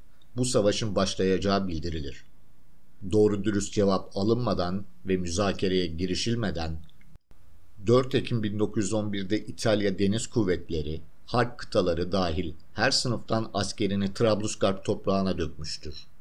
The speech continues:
Dökmüştür diyoruz çünkü burada tarihçi açısından büyük bir problem var.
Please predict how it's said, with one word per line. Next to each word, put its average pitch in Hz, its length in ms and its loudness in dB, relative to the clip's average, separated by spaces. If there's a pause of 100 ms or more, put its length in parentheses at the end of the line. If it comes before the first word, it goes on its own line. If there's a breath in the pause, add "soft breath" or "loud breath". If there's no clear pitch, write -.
(1000)
Dökmüştür 110 640 4
diyoruz 90 500 0 (220)
çünkü 92 420 -4
burada 98 520 4 (180)
tarihçi 92 480 -2
açısından 107 680 -2
büyük 123 260 0
bir 117 160 4
problem 85 500 -2
var. - 240 -8